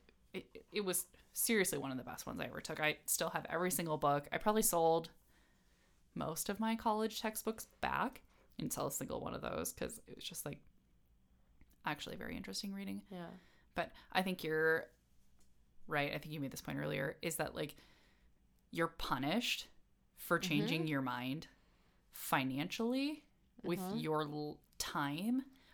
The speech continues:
Speaker 1: all of the effort you spent researching these, like, topics 'cause you thought, like, "I wanna be pre-med." And then you took, you know, human anatomy and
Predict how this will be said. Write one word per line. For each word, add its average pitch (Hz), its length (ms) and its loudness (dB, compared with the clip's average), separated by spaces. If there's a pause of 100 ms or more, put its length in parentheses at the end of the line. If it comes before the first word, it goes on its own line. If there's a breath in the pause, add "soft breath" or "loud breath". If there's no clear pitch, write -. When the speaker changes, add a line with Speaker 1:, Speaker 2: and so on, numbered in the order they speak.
(100)
Speaker 1:
all 170 160 -2
of 160 80 -8
the 160 180 -14
effort - 300 -2
you 208 120 -2
spent 220 480 0 (160)
researching 196 1120 -2
these, 185 300 -2
like, 175 320 0 (640 soft breath)
topics 208 460 2
'cause 175 200 0
you 175 200 2
thought, 165 380 0
like, 190 300 2
"I 147 140 0
wanna 156 200 0
be 170 140 -8
pre-med." 196 520 0 (880 soft breath)
And 160 180 -2
then 147 140 0
you 147 160 -2
took, 151 380 -2 (480)
you 170 140 -4
know, 151 100 -2
human 156 380 -2
anatomy 151 720 0
and 160 240 -2